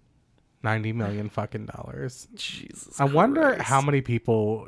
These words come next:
Speaker 1: you could have fed for ninety million dollars or housed
Speaker 2: <laughs>
Speaker 1: or clothed.
Speaker 2: Yeah.
Speaker 1: But no, you spent it to be a fucking tax write-off now.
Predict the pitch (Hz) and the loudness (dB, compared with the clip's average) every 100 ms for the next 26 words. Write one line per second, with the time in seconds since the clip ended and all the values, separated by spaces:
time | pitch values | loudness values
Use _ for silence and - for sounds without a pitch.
0 | 151 120 - 113 101 - 104 104 101 - | -4 -4 -2 -2 -2 -2 -2 -2 -4 -6
1 | 104 98 101 101 101 98 101 101 101 101 | -4 -2 -4 -4 -6 -6 -8 -8 -8 -10
2 | 113 127 123 131 120 107 107 120 110 104 | -10 -10 -8 -2 0 0 -2 -2 -2 -2
3 | 110 127 - - _ - - 196 - 120 | -4 -6 -14 -18 _ -16 -10 -4 2 2
4 | - - 117 107 104 104 - - - - | 2 -2 0 2 2 0 -4 -16 -20 -12
5 | - - - 175 143 - - 123 127 120 | -10 -10 -12 -8 -8 -4 -2 2 4 4
6 | 117 139 - - 131 127 - 120 107 - | 4 0 0 2 2 0 -2 0 -2 0
7 | 131 - 107 98 - 113 107 - 117 107 | -2 0 -6 -8 -6 -4 -4 -8 -6 -4
8 | 104 110 - 117 107 113 | -4 -6 -8 -8 -6 -8